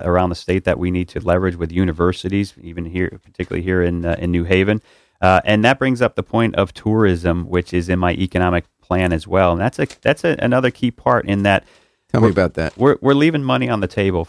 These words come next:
Speaker 1: when it comes to revenue for, for, for tourism. Right now, we're, we're investing about six million as a state in promoting tourism here in Connecticut. It used to be about fifteen million a few years ago. And that's not even enough, because what research shows is that for every dollar we spend as a state, we get three dollars back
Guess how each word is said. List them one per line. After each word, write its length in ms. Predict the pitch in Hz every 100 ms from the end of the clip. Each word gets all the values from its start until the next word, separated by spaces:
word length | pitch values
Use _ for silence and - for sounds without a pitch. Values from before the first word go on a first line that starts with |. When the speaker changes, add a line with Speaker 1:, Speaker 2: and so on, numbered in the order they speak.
| -
Speaker 1:
when 100 | 85
it 80 | 82
comes 220 | 85 87
to 100 | 82
revenue 320 | 87 87 87
for, 160 | 82 -
for, 240 | - - -
for 180 | -
tourism. 540 | 85 - 87 82 - 87
Right 160 | 120
now, 220 | 113 113 110
we're, 160 | 98
we're 180 | 80 95
investing 480 | 92 92 95 - 92
about 320 | 85 87 -
six 320 | - 113 -
million 300 | 101 101 92
as 140 | 92 85
a 40 |
state 300 | 85 - 90
in 140 | 85 82
promoting 420 | 87 87 90 85
tourism 380 | - 90 85 82
here 160 | 87
in 60 | 82
Connecticut. 420 | - 87 85 82
It 20 |
used 200 | 87 92
to 60 | 87
be 80 | 90
about 220 | 87 92
fifteen 400 | 92 - 95 90
million 460 | 85 82 82 82 _
a 80 | 82
few 160 | - 87
years 300 | 95 104 95
ago. 300 | 85 80 - _ _ _
And 180 | - 107
that's 220 | 110 -
not 160 | - -
even 180 | 87 87
enough, 320 | 82 82 -
because 360 | 92 - 98 90 -
what 240 | - 104 -
research 340 | 117 - 104
shows 320 | - 107 110
is 140 | 95 90
that 160 | -
for 120 | 90
every 200 | 104 135
dollar 500 | 110 104 110 104 95 -
we 180 | 98
spend 380 | 98 - 98 95
as 140 | 87 85
a 60 |
state, 340 | - - 92 87
we 80 |
get 180 | 87 87
three 220 | - 101
dollars 380 | 110 95 87 85
back 340 | 82 87 87